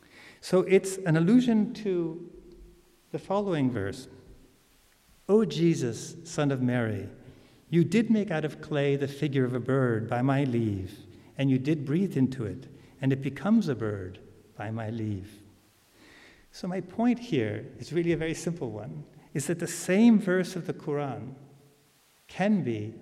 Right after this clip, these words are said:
was used to praise and legitimate the making of art in Islam or to prohibit it.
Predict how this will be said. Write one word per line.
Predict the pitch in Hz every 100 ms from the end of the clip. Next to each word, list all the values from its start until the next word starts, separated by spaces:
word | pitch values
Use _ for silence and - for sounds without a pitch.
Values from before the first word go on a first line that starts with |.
| -
was | 147 104 151 226 131 95 - - - -
used | 139 143 123 104 - - - - - - - _ _
to | -
praise | - - 165 180 214 220 -
and | 147
legitimate | 131 113 127 170 185 190 196
the | 170
making | 165 165 170
of | 156
art | 160 165
in | 165 156
Islam | 151 151 147 156 170 - - - -
or | 143 131
to | 135 139
prohibit | - 139 160 131 -
it. | 123 -